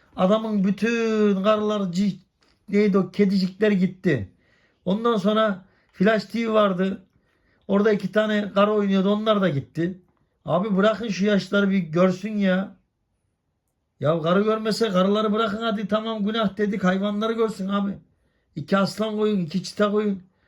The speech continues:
Maymun koyun, gergedan koyun. Gergedan gergedana şey yaparken, kovalarken koyun. Bir şey koyun abi.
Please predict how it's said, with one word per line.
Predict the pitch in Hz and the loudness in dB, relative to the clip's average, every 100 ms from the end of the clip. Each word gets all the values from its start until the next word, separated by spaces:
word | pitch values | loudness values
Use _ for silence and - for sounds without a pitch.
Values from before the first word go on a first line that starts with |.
| _ _ | _ _
Maymun | 139 156 175 208 214 | -2 -2 0 -2 0
koyun, | 208 180 | 0 2
gergedan | 165 170 180 196 208 | 2 2 0 0 0
koyun. | 202 202 196 - _ _ _ _ _ _ _ _ _ _ | 2 2 0 -8 _ _ _ _ _ _ _ _ _ _
Gergedan | 143 160 170 185 202 190 | -2 0 2 2 2 2
gergedana | 196 190 196 202 | 2 2 2 0
şey | 185 196 | 2 2
yaparken, | 196 190 196 196 180 | 2 2 0 0 2
kovalarken | 175 196 208 196 208 196 | 2 4 2 0 0 2
koyun. | 202 196 185 | 2 0 -2
Bir | |
şey | 180 202 | -2 0
koyun | 190 202 214 | 2 0 0
abi. | 208 208 175 | 0 0 -2